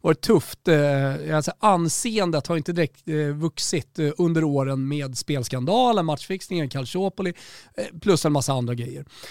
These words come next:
<clears throat> Och inför den här säsongen hade vi, eh, en, ja, men på förhand ganska rörig situation vad det gäller Lotitos ägande av både Lazio och Salernitana. Eh, man fick uppskov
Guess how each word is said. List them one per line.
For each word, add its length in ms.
<clears throat> 380
Och 260
inför 460
den 160
här 80
säsongen 300
hade 200
vi, 360
eh, 360
en, 220
ja, 120
men 460
på 140
förhand 760
ganska 400
rörig 460
situation 500
vad 120
det 40
gäller 440
Lotitos 720
ägande 500
av 120
både 480
Lazio 600
och 240
Salernitana. 840
Eh, 340
man 180
fick 340
uppskov 640